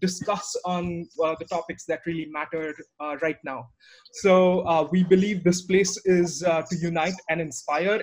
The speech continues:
and I'm really happy and, like, uh, uh, privileged to have you guys, uh, to kind, kind of have, uh, inspired, I mean, to inspire everyone, essentially.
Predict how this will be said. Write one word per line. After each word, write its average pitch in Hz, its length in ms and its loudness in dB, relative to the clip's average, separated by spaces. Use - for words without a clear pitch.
and 165 400 -4
I'm 160 220 -6
really 180 280 2
happy 170 500 -4
and, 160 260 -12
like, 151 220 -8
uh, 147 260 -6
uh, 143 160 -6
privileged - 520 -10
to 170 160 -4
have 160 260 -2
you 175 120 -4
guys, 156 480 -4
uh, 147 180 -2
to 170 120 -8
kind, 156 320 -4
kind 156 160 -6
of 147 140 -6
have, 156 340 -4
uh, 151 140 -2
inspired, 151 720 -4
I 160 60 -4
mean, 143 260 -8
to 185 140 -2
inspire 196 400 4
everyone, 165 500 4
essentially. 131 520 -4